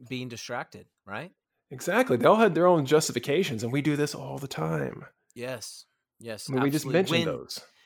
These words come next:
Speaker 1: literally, literally, it's the most important. It's the one thing that is, is small and is, is, you know, it's the most personal decision you can make in your h-, in your, uh, your mind and your heart and your emotions,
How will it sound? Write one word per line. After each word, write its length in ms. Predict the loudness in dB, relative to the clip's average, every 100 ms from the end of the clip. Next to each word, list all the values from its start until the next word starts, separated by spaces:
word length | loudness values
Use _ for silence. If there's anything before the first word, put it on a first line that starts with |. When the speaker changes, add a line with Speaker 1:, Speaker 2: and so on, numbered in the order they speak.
| _
Speaker 1:
literally, 640 | -4 0 2 2 0 -4 -10
literally, 440 | -12 -8 -6 -6 -8 -10
it's 180 | -12 -14
the 340 | -12 -12 -12 -14
most 480 | -12 -8 -8 -10 -14
important. 520 | -14 -10 -10 -10 -12
It's 280 | -12 -10 -10
the 120 | -10
one 380 | -8 -6 -6 -6
thing 340 | -6 -6 -8 -14 _ _ _ -6
that 140 | -4
is, 480 | -4 -4 -4 -8 -12 -12
is 180 | -10
small 800 | -8 -8 -4 0 0 0 -4 -8 _ _ _ -12
and 160 | -10
is, 340 | -8 -8 -10 -10
is, 400 | -10 -8 -8 -10 -8
you 100 | -8
know, 60 |
it's 100 | -8
the 80 | -6
most 260 | -6 -6 -4
personal 680 | -2 0 0 -2 -4 -8 _ _
decision 440 | -2 0 0 -2 -6
you 80 |
can 120 | -4 -2
make 200 | -4 -4
in 80 |
your 120 | -8 -10
h-, 180 | -14 -10
in 220 | -8 -8
your, 480 | -8 -8 -8 -10 -12 -8
uh, 180 | -8 -8
your 180 | -12 0
mind 560 | 2 2 0 -4 -8
and 180 | -12 -14
your 100 | -14
heart 400 | -4 0 0 -2
and 100 | -8
your 120 | -12
emotions, 640 | -4 -4 -4 -6 -12 -14